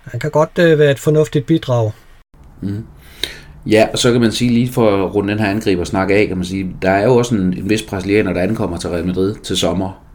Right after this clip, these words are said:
Speaker 2: øhm, som, øh, som fylder atten, og som så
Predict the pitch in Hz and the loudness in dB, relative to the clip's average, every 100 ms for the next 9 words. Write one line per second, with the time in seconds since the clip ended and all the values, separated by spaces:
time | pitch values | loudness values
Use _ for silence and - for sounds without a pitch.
0 | - 90 85 78 78 76 76 73 71 - | -6 -4 -4 -4 -6 -6 -4 -6 -8 -16
1 | - - - - - - 92 90 82 80 | -20 -20 -20 -20 -6 0 2 2 0 -2
2 | 80 78 73 - - - - - 92 101 | -4 -6 -8 -14 -20 -20 -14 -8 -2 0
3 | 101 92 95 82 76 85 - 87 | 0 0 -2 -4 -6 -8 -6 -6